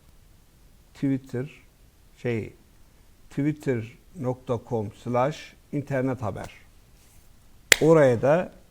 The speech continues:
desteklerinizi bekliyoruz. Orada Mustafa Özışık aldı oraya ele.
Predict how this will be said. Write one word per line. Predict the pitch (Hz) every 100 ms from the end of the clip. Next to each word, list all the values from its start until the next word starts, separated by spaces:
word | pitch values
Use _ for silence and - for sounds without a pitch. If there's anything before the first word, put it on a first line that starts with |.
| - - - - - - - - -
desteklerinizi | 127 120 - 123 123 135 139 151
bekliyoruz. | 151 127 - 151 156 151 - - _ - - - - - -
Orada | 135 185 185 139
Mustafa | 151 151 160 156
Özışık | - 151 143 110 120 110
aldı | 113 123 156
oraya | 165 139 113
ele. | 110 135 190 165